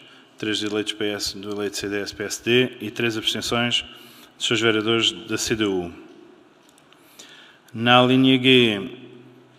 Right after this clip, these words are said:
temos a proposta de apoio à Universidade Sénior de janeiro de dois mil e vinte e três, do Grupo dos Amigos de Montemor, e é uma proposta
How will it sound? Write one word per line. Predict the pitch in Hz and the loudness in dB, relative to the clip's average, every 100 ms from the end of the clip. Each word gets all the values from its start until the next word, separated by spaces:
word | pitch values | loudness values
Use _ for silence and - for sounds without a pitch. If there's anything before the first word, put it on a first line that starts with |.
| _ _ _ - - - | _ _ _ -20 -20 -16
temos | - 120 117 117 117 - - - - - | -4 -2 0 -2 0 2 2 0 -4 -10
a | 107 | -4
proposta | - - - 117 113 - - 117 117 - - - - _ _ _ - - - | 2 2 2 -2 0 0 0 -2 -4 -8 -20 -20 -20 _ _ _ -20 -20 -8
de | 110 | -4
apoio | 110 110 104 104 | -2 0 0 2
à | |
Universidade | 110 107 113 110 - | -2 -2 0 0 0
Sénior | 131 127 123 113 | 0 2 2 0
de | 110 | -2
janeiro | 107 110 | -2 -2
de | 104 | -2
dois | 104 | -4
mil | 107 104 | -4 -8
e | |
vinte | 101 98 | -8 -10
e | 98 | -10
três, | - 117 117 113 - - - - - - _ - | -6 -2 0 0 -2 -6 -20 -20 -20 -20 _ -14
do | 101 | -8
Grupo | 104 110 113 - 117 113 - - | -4 -2 -2 -2 -2 -2 -2 -14
dos | 101 104 110 | -12 -8 -6
Amigos | 107 104 | -4 -4
de | 110 | -4
Montemor, | 110 107 117 120 123 120 - - - - - - - _ | -6 -4 -2 0 2 0 -6 -20 -20 -20 -20 -20 -20 _
e | 117 | -4
é | |
uma | 117 117 | 0 0
proposta | 110 107 - 113 107 - 117 113 | -2 -8 -2 0 0 -2 -2 -2